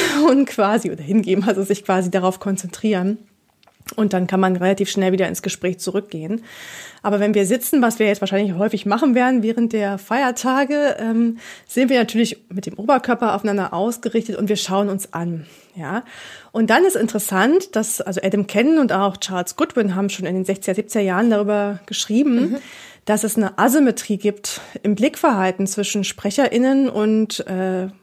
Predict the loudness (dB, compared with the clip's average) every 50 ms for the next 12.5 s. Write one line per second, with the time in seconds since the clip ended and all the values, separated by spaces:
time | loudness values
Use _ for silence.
0 | _ _ _ -8 -6 -4 0 0 0 0 0 -2 -6 -6 -4 -6 -6 -6 -6 -6
1 | -6 -6 -6 -8 -10 _ _ _ -14 -12 -8 -6 -6 -6 -6 -8 -14 -18 -18 -18
2 | -16 -8 -6 -4 -2 0 0 0 -2 0 2 2 2 4 2 2 2 4 4 2
3 | 2 0 0 2 4 4 4 4 4 2 2 -2 -6 -6 -8 -6 -6 -6 -2 0
4 | 2 2 4 4 4 2 2 2 4 4 4 2 0 -4 -6 -6 -8 -10 -8 -6
5 | -6 -4 -6 -6 -10 -14 _ -8 -4 -4 -2 0 0 0 0 0 0 -4 -4 -2
6 | -2 -2 -2 -2 -2 -2 -2 -4 -4 -8 -14 -16 -14 -14 -16 -16 -18 -8 -4 0
7 | 0 2 2 2 2 2 2 0 0 -2 -2 0 0 -2 -2 -2 -2 -2 -2 -2
8 | 0 0 2 2 2 2 2 0 0 0 -2 -2 -2 0 0 0 0 0 0 0
9 | 0 0 0 0 0 -2 -2 0 0 0 2 2 2 2 2 0 0 0 2 2
10 | 4 2 2 2 0 0 0 0 0 0 -2 -2 -2 -2 -2 -2 -2 -4 0 0
11 | 0 0 0 -2 -4 -2 -4 -4 -4 -6 -10 -10 -10 -8 -6 -6 -6 -6 -6 -8
12 | -8 -10 -10 -10 -14 -16 -16 _ -20 -20